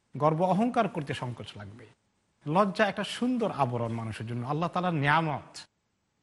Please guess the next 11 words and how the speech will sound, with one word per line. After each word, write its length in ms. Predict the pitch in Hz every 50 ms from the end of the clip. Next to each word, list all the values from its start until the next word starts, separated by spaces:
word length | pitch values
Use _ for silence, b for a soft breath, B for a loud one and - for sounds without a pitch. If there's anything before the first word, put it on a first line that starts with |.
| _ _ -
এই 100 | 143 147
লজ্জা 540 | 156 160 180 175 151 170 185 180 180 180 180 _ _ _ _ _ _ _ - -
মুসলিম 280 | 143 147 - - 160 147
সমাজে 360 | - 165 156 151 151 143 143
যতদিন 420 | 135 139 - 151 139 135 135 139
থাকবে, 400 | - 135 139 135 135 156 185 185
আল্লাহ 280 | 151 156 156 151 151 143
তাআলা 240 | - 147 135 131 123
তাদেরকে 360 | - 131 120 139 123 - 127
ততদিন 420 | - 165 147 - 156 151 156 147
পাক 260 | 135 - 147 156 147